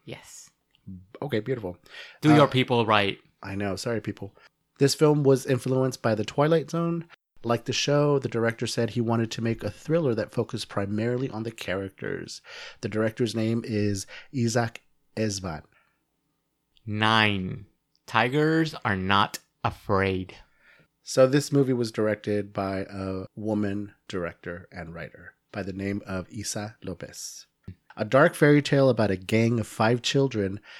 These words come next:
Speaker 2: trying to survive the horrific violence of the cartels and the ghosts created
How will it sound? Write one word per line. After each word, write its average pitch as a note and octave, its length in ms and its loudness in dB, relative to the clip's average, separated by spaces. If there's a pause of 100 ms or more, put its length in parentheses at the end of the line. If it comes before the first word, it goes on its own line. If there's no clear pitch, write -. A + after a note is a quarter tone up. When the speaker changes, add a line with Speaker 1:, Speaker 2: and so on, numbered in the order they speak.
(140)
Speaker 2:
trying C3+ 440 2
to C#3 100 -6
survive A2+ 400 0
the A2 80 -4
horrific A2 520 -2
violence G#2+ 540 -2
of F#2 80 -10
the F#2+ 100 -8
cartels F#2+ 720 -4
and F#2+ 140 -12
the G2 60 -10
ghosts - 560 -4
created G2 440 -2